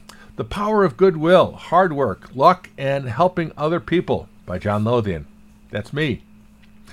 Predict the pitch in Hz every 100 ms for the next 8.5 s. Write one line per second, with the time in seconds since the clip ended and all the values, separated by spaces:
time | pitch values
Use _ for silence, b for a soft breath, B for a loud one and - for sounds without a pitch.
0 | B B B B B B 165 180 - 254
1 | 226 - 208 175 156 - 147 135 131 127
2 | 143 165 175 160 - - 151 147 131 135
3 | 135 135 127 110 120 143 - 95 85 82
4 | 80 80 117 107 - - - - B B
5 | B 117 120 107 131 127 127 117 - 208
6 | 196 - 160 160 127 - 98 98 - -
7 | 101 101 127 117 120 117 113 104 104 -
8 | 131 123 - 85